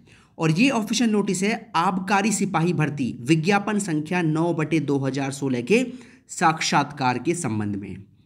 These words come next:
दोस्तों, पढ़ते हैं नोटिस, इसमें क्या है। जो मुख्य बात है वो पढ़ लेते हैं, ठीक है।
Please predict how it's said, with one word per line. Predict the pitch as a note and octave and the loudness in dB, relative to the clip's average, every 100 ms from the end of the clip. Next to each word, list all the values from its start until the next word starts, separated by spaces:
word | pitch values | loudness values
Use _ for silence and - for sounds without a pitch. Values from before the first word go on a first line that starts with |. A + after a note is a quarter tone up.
| _ | _
दोस्तों, | F3+ F#3 | 0 2
पढ़ते | A#3 F#3 F#3 | 2 2 2
हैं | G#3 | 2
नोटिस, | G#3 F#3 E3 | 2 2 0
इसमें | F#3 F#3+ F#3+ | 0 -2 -2
क्या | E3+ | -2
है। | D#3 G#3 A#3+ - - _ _ _ _ - - | -2 -4 -6 -14 -20 _ _ _ _ -20 0
जो | G3+ | 4
मुख्य | G#3 G#3 A#3 C#4 | 6 4 2 0
बात | A#3 G#3+ | 2 2
है | A#3 | 0
वो | G#3+ | -2
पढ़ | F3+ C3 | 0 0
लेते | A#2 G2+ | -2 -6
हैं, | F#2+ F#2+ | -10 -6
ठीक | A#3+ | -2
है। | A#2+ | -2